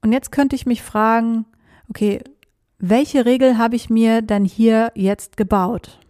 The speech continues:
Und in meinem Fall, ich muss jede Woche liefern. Konstanz ist der einzige Erfolgsfaktor, oder?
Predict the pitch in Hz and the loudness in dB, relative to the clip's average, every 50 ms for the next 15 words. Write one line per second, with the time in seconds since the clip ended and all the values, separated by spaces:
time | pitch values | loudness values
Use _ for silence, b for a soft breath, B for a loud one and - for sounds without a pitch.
0 | _ _ _ _ _ - 202 190 190 - 196 185 180 180 175 180 190 208 - - | _ _ _ _ _ -2 0 0 0 0 0 0 0 0 0 -2 -2 -4 -2 -2
1 | 240 240 247 254 269 285 - B B B B B B B B 208 B 208 - - | 0 2 2 2 0 -2 -4 B B B B B B B B -8 B -6 -2 2
2 | 208 226 262 302 - - - - _ - 214 220 240 240 277 294 240 202 202 202 | 2 4 4 2 0 -4 -14 -14 _ -2 0 2 2 2 2 0 2 2 0 0
3 | 202 - 240 240 240 247 262 262 - - - - 180 202 220 202 190 _ _ _ | 0 0 -4 -2 -2 0 -2 -2 -2 -4 -8 -8 -8 -8 -10 -12 -14 _ _ _
4 | _ _ _ _ b b b b b b b b b b _ _ _ _ - - | _ _ _ _ b b b b b b b b b b _ _ _ _ -6 -2
5 | 214 214 208 - - - - 233 254 262 285 - - - - 233 226 - - 226 | -2 0 0 -2 -4 -2 0 0 2 2 0 -2 -4 -4 -4 -4 -4 -4 -4 -2
6 | 208 208 - - 202 214 220 220 - - 226 202 208 208 - - 202 - - - | -2 -2 -2 -2 -2 -2 -2 -4 -4 -6 -4 -2 -2 -4 -2 -4 -6 -6 -6 -4
7 | 208 208 214 - - - - - - - - - - 180 175 190 233 - - 208 | -2 -2 -2 -4 -8 -14 -12 -12 -12 -12 -10 -10 -10 -8 -8 -8 -8 -4 -2 0
8 | 208 220 240 254 277 | 2 2 2 2 -2